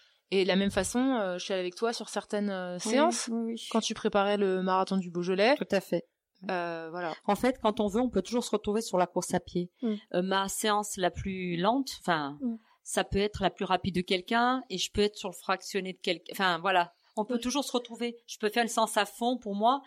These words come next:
Speaker 2: ça sera le minimum d'un autre.
Speaker 3: Voilà. Et donc, de,
Speaker 2: Voilà.
Speaker 3: vous trouvez aussi, vous adaptez aussi par rapport
Speaker 2: Bien
Speaker 3: aux séances,
Speaker 2: sûr.
Speaker 3: euh,
Speaker 1: Après, on
Speaker 3: des
Speaker 1: n'a
Speaker 3: unes
Speaker 1: pas un
Speaker 3: des
Speaker 1: niveau très éloigné
Speaker 2: Non.
Speaker 1: non plus, hein.
Speaker 3: Ouais.
Speaker 2: Oui,
Speaker 1: Euh,
Speaker 2: tout
Speaker 1: faut
Speaker 2: à
Speaker 1: le dire.
Speaker 2: fait.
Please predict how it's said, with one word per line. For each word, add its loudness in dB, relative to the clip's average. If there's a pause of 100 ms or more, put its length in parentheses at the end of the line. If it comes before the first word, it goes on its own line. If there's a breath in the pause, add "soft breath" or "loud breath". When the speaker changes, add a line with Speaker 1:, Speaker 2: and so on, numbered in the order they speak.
(140)
Speaker 2:
ça 2
sera -2
le -4
minimum -2
d'un 0
autre. -6 (160)
Speaker 3:
Voilà. 2
Et 2
donc, 2
de, 6 (160)
Speaker 2:
Voilà. 4
Speaker 3:
vous 2
trouvez 4
aussi, 4
vous 2
adaptez 4
aussi 0
par 2
rapport 4
Speaker 2:
Bien 8
Speaker 3:
aux 4
séances, 6
Speaker 2:
sûr. 4
Speaker 3:
euh, 4
Speaker 1:
Après, 6
on 2
Speaker 3:
des 6
Speaker 1:
n'a 8
Speaker 3:
unes 4
Speaker 1:
pas 6
un 6
Speaker 3:
des 8
Speaker 1:
niveau 6
très 0
éloigné 6
Speaker 2:
Non. 6 (120)
Speaker 1:
non 2
plus, 0
hein. -4 (200)
Speaker 3:
Ouais. 4
Speaker 2:
Oui, 0
Speaker 1:
Euh, -16
Speaker 2:
tout -10
Speaker 1:
faut 4
Speaker 2:
à 6
Speaker 1:
le 2
dire. 2
Speaker 2:
fait. -14